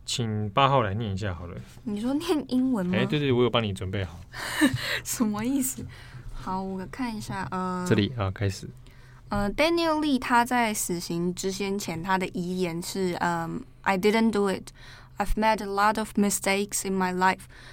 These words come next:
Speaker 2: but I'm not a murderer. You're killing an innocent man.”
Speaker 1: 对，我们中文翻译呢，就是“我没有做，我没有做这些事情啊。我的人生中虽然犯下了许多错误，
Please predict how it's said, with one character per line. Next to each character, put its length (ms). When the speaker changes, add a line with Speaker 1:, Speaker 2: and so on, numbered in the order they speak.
Speaker 2:
but 160
I'm 120
not 220
a 60
murderer. 540
You're 160
killing 460
an 200
innocent 540
man.” 240
Speaker 1:
对， 180
我 60
们 100
中 140
文 100
翻 160
译 60
呢， 160
就 100
是 800
“我 320
没 140
有 120
做， 300
我 60
没 100
有 60
做 180
这 140
些 160
事 160
情 260
啊。 140
我 140
的 100
人 160
生 160
中 140
虽 100
然 80
犯 200
下 120
了 60
许 180
多 100
错 360
误， 180